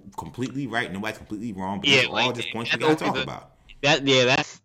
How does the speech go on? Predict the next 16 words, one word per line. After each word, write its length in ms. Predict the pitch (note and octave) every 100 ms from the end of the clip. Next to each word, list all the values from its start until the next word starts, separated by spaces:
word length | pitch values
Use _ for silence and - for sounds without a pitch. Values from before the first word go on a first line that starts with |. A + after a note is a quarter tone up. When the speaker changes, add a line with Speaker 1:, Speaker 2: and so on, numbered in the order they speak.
| -
Speaker 2:
there's 220 | C#3+ D3+
a, 220 | C#3+ C3
there's 200 | B2+ C3
a, 160 | B2+ A2+
again, 240 | A2 G#2
like 160 | G2+ A2
you 60 |
said, 160 | G#2 F#2
there's 180 | A2 A2+
a 60 |
no 140 | G#2+ G#2+
right 220 | G2+ G2
answer 300 | F#2+ F#2+ F#2+
there. 240 | F#2 F2+ - _ _
Um, 640 | - D2+ E2+ E2 - - - _ _ _ _ _ _ _ _ _ _
like, 420 | G#2 F#2+ F#2 -